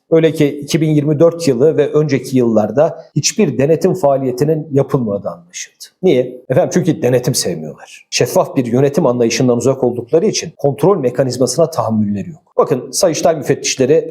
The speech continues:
her yıl bulgular tespit eder, usulsüzlükleri belirler ve bir süre verir. Bu yılki rapora şöyle bir göz atın. İnternette var. Son bölümde iki bin yirmi üç yılında tespit edilen usulsüzlüklerin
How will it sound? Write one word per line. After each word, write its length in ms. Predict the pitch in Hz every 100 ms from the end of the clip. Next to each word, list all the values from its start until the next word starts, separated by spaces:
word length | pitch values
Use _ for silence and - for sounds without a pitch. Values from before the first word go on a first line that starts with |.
| -
her 140 | 175
yıl 440 | 123 147 147 -
bulgular 400 | 185 139 123 113
tespit 300 | - 104 -
eder, 400 | 104 90 - - -
usulsüzlükleri 720 | 151 143 131 123 123 127 123
belirler 580 | 101 90 156 185 - -
ve 100 | 240
bir 80 | 226
süre 320 | 185 196 175
verir. 240 | 110 - -
Bu 100 | 311
yılki 240 | 185 -
rapora 460 | 180 165 143 175 -
şöyle 280 | - 220 143
bir 60 | 151
göz 220 | 127 113
atın. 240 | 107 - -
İnternette 460 | 147 127 104 -
var. 260 | 101 - - - - - -
Son 280 | - 220 -
bölümde 480 | 160 127 110 147 -
iki 240 | - 185
bin 100 | 202
yirmi 320 | 160 131 143
üç 160 | 196 -
yılında 320 | 139 127 117
tespit 360 | 120 139 - 165
edilen 400 | 127 127 123 127
usulsüzlüklerin 840 | 143 - 147 135 143 - 123 143